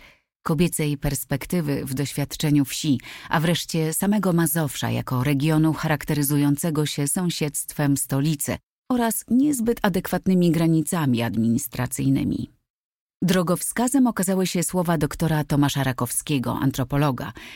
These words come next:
który poproszony przez nas o definicję kultury wiejskiej powiedział: „To oddolna, nieutrwalona, cicha historia społeczna, która, choć jest ważna,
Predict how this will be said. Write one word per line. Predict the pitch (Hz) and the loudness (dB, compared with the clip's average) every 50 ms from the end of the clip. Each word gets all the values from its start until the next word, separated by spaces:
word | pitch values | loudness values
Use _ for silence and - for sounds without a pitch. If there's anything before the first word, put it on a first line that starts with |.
| - - | -16 -14
który | - - - 151 147 135 123 | -8 -4 0 0 0 2 2
poproszony | 156 143 - - 151 139 - 170 165 156 135 127 110 | 0 -2 0 0 -2 -2 0 2 2 2 2 2 0
przez | - - - 131 127 120 127 | -2 -2 -2 -2 0 0 0
nas | 120 110 104 - - - | 0 0 0 -4 -6 -6
o | - 123 123 123 | -6 -4 -4 -2
definicję | 131 135 127 - 143 143 147 147 139 - - - 104 - - | -2 -4 -2 0 2 4 4 4 2 0 -2 -4 -4 -6 -6
kultury | - 127 120 - - 131 143 143 | -6 -6 -6 -4 -2 0 0 0
wiejskiej | 135 185 202 202 196 - - - 175 160 156 | 2 2 2 2 0 -2 -4 -2 -2 -2 0
powiedział: | - 151 131 117 113 110 - 98 85 82 76 - - - _ _ _ _ _ _ _ _ - - | 0 0 0 0 0 -2 -2 -2 -2 -4 -4 -6 -12 -20 _ _ _ _ _ _ _ _ -2 0
„To | 240 226 214 208 214 - - | 2 2 4 2 0 -2 -2
oddolna, | - 247 220 214 185 156 160 147 147 147 143 143 143 147 147 143 156 | 0 0 2 2 2 2 2 2 2 2 2 2 2 2 2 2 2
nieutrwalona, | 180 214 247 262 285 - 220 202 - - - - 139 135 131 131 127 131 131 135 139 143 | 4 4 4 2 2 0 -4 -4 -4 -6 -4 -2 0 2 2 2 2 2 0 0 -2 -4
cicha | - - 226 220 - - 185 160 156 | -4 -2 -2 -2 -2 -2 -4 -4 -4
historia | 147 - - 147 - - - 143 131 127 131 127 123 | -4 -4 -4 -4 -4 -4 -2 -2 0 0 0 0 -2
społeczna, | - - - 123 120 123 120 - - - - - - | -2 -2 -2 -2 0 0 -2 -2 -4 -4 -4 -4 -4
która, | - - - 139 120 - 160 - | -6 -6 -4 -4 -4 -6 -8 -8
choć | - - 151 170 - - | -6 -6 -6 -4 -2 -2
jest | 190 185 185 160 156 147 | -2 -2 -2 -4 -2 -2
ważna, | 147 139 135 123 135 135 131 131 | 0 0 0 0 0 -2 -2 -2